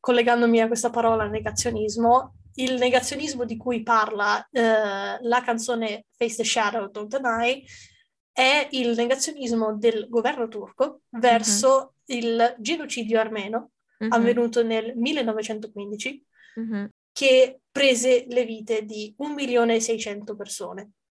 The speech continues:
Speaker 2: Mhm.
Speaker 1: seicentomila persone.
Speaker 2: Mhm.
Speaker 1: E è un evento che ancora oggi è un avvenimento importante nelle vite di tanti, tanti armeni,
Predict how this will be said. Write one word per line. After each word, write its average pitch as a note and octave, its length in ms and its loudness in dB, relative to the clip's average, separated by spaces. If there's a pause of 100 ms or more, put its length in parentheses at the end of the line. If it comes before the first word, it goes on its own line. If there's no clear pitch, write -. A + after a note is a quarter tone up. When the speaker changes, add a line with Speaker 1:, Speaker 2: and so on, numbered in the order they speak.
(160)
Speaker 2:
Mhm. G#3 220 -2
Speaker 1:
seicentomila A3 1000 -4
persone. F#3 640 -12 (340)
Speaker 2:
Mhm. G#3 540 -4 (580)
Speaker 1:
E F#3+ 800 -6 (120)
è A#3+ 600 6 (160)
un B3 300 0
evento B3 760 0
che G#3+ 600 -4
ancora A#3+ 680 4
oggi A3+ 800 0 (420)
è A3+ 480 4 (280)
un A#3 480 -2
avvenimento A#3+ 640 0
importante A#3 720 0
nelle A3+ 280 0
vite A3+ 280 -6
di A3+ 240 -10
tanti, A#3+ 520 -2
tanti G#3+ 400 -8
armeni, G3+ 680 -8